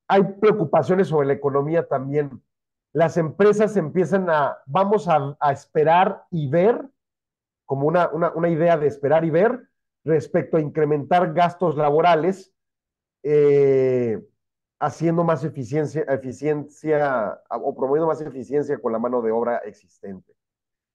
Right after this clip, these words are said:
Los únicos hasta el momento que han dicho, "Ah,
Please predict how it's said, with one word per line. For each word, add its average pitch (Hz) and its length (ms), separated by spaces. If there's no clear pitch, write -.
Los 185 400
únicos 240 460
hasta 175 180
el 170 40
momento 202 380
que 196 80
han 190 80
dicho, 196 460
"Ah, 190 420